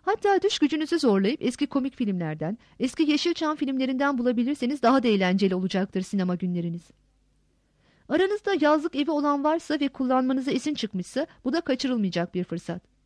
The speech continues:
Unutulmayacak bir gün geçirebilirsiniz. Yalnız bunun için önceden biraz hazırlık gerek. Herkes izin almalı bir kere. Öyle ya, ne de olsa uzakça bir yere gidilecek. Sonra aranızda iş bölümü yapmalı, ev sahibine fazla yük olmamalısınız.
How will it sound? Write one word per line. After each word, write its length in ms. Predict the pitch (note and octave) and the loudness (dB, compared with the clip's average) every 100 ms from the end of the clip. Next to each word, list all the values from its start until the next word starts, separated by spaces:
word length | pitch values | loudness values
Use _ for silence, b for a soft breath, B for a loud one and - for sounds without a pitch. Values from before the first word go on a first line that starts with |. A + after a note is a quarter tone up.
| _ b b b | _ b b b
Unutulmayacak 720 | C#4 F4 A4 F#4+ D#4+ E4 E4 | -2 2 2 0 0 0 0
bir 120 | D#4+ | -2
gün 140 | E4+ D#4 | -2 -4
geçirebilirsiniz. 800 | C#4+ E4 D#4+ C#4+ C#4 - F#3 - _ - | -4 -2 -2 -2 -4 -4 -8 -10 _ -2
Yalnız 380 | A3 A3 A3 G3+ | 2 2 0 0
bunun 180 | A3 C4 | 0 0
için 200 | - C4+ | -2 -2
önceden 460 | G#3+ G#3 A3 C4 | 0 2 0 2
biraz 260 | A#3 D4 - | 2 0 0
hazırlık 380 | C4 B3+ A3+ - | 0 2 0 0
gerek. 420 | F#3 F3+ - _ _ _ _ _ _ _ _ _ _ _ _ _ _ _ _ _ _ _ - | -2 -4 -10 _ _ _ _ _ _ _ _ _ _ _ _ _ _ _ _ _ _ _ -2
Herkes 360 | G4 A4+ A4 D#4 | 0 4 4 2
izin 180 | D#4 | 0
almalı 380 | C#4+ G3+ G3 F3+ | 2 4 2 0
bir 100 | F3 | -4
kere. 300 | - F3 E3 - _ _ - | -4 -6 -6 -12 _ _ -2
Öyle 260 | G#3 A3+ | 0 2
ya, 200 | E4 B3 - b | 0 -4 -6 b
ne 160 | D4+ | 0
de 40 | B3 | 2
olsa 220 | G#3+ - | 2 0
uzakça 420 | A#3 C4+ - C4+ | 2 2 2 0
bir 80 | C4 | 2
yere 200 | B3 A#3+ | 2 2
gidilecek. 560 | G3+ F3+ E3 E3 D#3+ _ _ _ _ _ _ - | 0 -2 -4 -4 -8 _ _ _ _ _ _ -4
Sonra 260 | F#4+ G4+ | 0 2
aranızda 360 | C#4+ D#4+ E4 F#4 | 2 2 0 0
iş 160 | - | 0
bölümü 240 | C4 G#3+ F#3+ | 0 2 2
yapmalı, 480 | E3+ - E3 G3 D#4 b | 0 -2 -6 -6 -10 b
ev 160 | G#3+ D4 | -2 -2
sahibine 480 | - C4+ C4 B3 C4 | 2 2 2 0 0
fazla 300 | B3 A#3+ D4 | 2 4 2
yük 160 | F4+ | 2
olmamalısınız. 840 | D#4 A#3 F#3 E3+ E3 - E3+ - | 2 2 2 -2 -6 -10 -14 -14